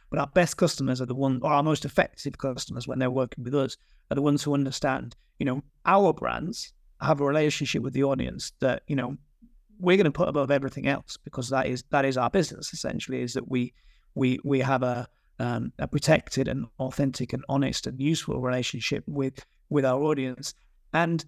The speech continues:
the way, if they want to communicate to our audience, the best thing to do is to speak in their own authentic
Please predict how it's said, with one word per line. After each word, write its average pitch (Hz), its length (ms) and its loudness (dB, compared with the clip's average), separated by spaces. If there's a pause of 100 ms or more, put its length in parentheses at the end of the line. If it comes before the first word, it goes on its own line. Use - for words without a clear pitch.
(300)
the 170 200 -2
way, 185 200 8
if 185 180 2
they 220 120 6
want 190 200 2
to - 80 -10
communicate 226 640 0
to 160 100 -4
our 160 160 4
audience, 175 320 0
the - 80 -6
best 175 240 2
thing 165 140 0
to - 80 -6
do 165 100 2
is 151 160 0
to - 80 -6
speak 165 280 -2
in 151 80 2
their 139 140 2
own 165 180 2
authentic 147 520 -2